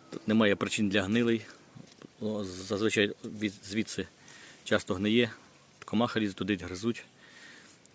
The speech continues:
кісточка лопається там, а тут такий він плотний,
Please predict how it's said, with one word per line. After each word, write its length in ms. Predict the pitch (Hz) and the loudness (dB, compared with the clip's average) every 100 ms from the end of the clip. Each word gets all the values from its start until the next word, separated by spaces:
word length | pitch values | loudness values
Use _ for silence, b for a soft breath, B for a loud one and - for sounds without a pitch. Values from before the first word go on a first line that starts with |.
| - | -20
кісточка 360 | - 120 117 113 | -8 -2 0 6
лопається 400 | 110 - 101 - | 6 6 2 0
там, 200 | 101 95 B B B | -6 -6 B B B
а 100 | 104 | -6
тут 200 | 131 120 - B B _ _ _ B B B B B _ | -4 -4 -6 B B _ _ _ B B B B B _
такий 240 | - - 95 | -10 -4 -4
він 120 | 90 | -4
плотний, 460 | 107 123 - 107 | 2 2 4 -2